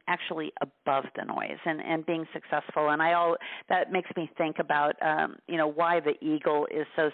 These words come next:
successful, because it can rise above the storm and actually physically get above the clouds to where it's all sunshine and, and blue skies again, right? And so getting above the noise, uh, involves some,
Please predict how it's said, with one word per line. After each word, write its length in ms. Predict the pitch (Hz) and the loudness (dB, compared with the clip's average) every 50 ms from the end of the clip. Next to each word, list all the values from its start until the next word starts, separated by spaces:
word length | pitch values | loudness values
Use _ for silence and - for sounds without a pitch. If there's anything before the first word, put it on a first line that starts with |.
| - | -2
successful, 640 | - 160 - - - 156 151 - - - - 151 147 143 | -6 -8 -4 -2 0 0 0 -2 -4 -2 0 0 0 0
because 280 | 151 147 - 165 151 143 | -2 -2 0 0 0 0
it 160 | 160 156 - | 0 -2 -2
can 240 | - - 156 147 143 - - - - - - - | -4 -4 -4 -4 -4 -6 -10 -14 -16 -16 -12 -6
rise 300 | - 156 156 165 165 160 - | 0 2 2 2 2 0 -2
above 240 | 160 - 151 147 139 - | 0 0 0 0 0 -4
the 80 | 139 - - | -8 -8 -4
storm 320 | - 156 147 147 147 143 | 0 2 2 2 2 0
and 80 | 143 143 | -2 -2
actually 340 | 143 151 - - - 143 143 - - - - | -4 -6 -6 -6 -8 -8 -10 -10 -14 -6 -2
physically 500 | - 190 185 170 - - - - 147 139 131 - | 0 0 0 0 -2 -6 -4 -4 -6 -6 -2 -2
get 180 | 151 147 - - | 0 0 0 -2
above 320 | 156 143 - - 156 156 143 143 | -4 -2 0 0 2 2 0 0
the 80 | 147 147 | -4 -6
clouds 480 | - - - 147 139 135 139 - 208 - - - - - - - - _ - | -4 -2 -2 0 2 2 0 0 -4 -10 -20 -20 -20 -20 -20 -20 -14 _ -4
to 80 | 170 | 0
where 260 | 151 156 156 151 151 151 | 2 4 4 4 4 2
it's 180 | - 160 - - | 0 -2 0 0
all 200 | 151 147 147 - - | 0 0 0 0 0
sunshine 440 | 165 151 151 147 - 175 151 143 147 | -2 -2 -2 -2 -2 -2 0 0 0
and, 220 | 139 143 143 - | -2 -4 -6 -4
and 220 | - 156 151 151 143 | -4 -4 -4 -4 -2
blue 180 | 147 147 143 135 - | -2 -2 -2 -2 -4
skies 320 | - - 156 151 156 165 160 - | -6 -2 0 2 2 2 0 0
again, 420 | 165 - - 135 - 156 151 - - - - - - - - - | -4 -4 -4 -6 -8 -8 -10 -12 -14 -18 -18 -18 -16 -16 -10 -2
right? 340 | - 160 156 151 151 156 151 - | 0 2 4 4 4 2 0 0
And 120 | - 170 160 - | -2 -2 -2 0
so 280 | - 190 180 170 170 151 - 165 | 2 2 4 4 2 0 -2 -2
getting 380 | - 190 202 226 254 226 190 175 - | 0 2 2 2 2 0 0 0 0
above 340 | - 160 139 160 147 147 139 131 - | 0 0 2 2 2 2 0 -2 -4
the 60 | 156 | -4
noise, 420 | 143 139 135 135 139 139 143 143 - - - - - - - - - | -2 -2 -2 -2 -2 -4 -6 -8 -12 -14 -18 -18 -18 -18 -18 -10 -2
uh, 160 | - 165 165 160 - | 0 2 2 2 2
involves 480 | - 170 170 156 180 180 185 185 170 170 - - - - - - | 0 0 2 2 2 2 2 0 0 -4 -10 -12 -12 -12 -6 -2
some, 260 | - 175 165 165 160 | -2 0 0 -2 -4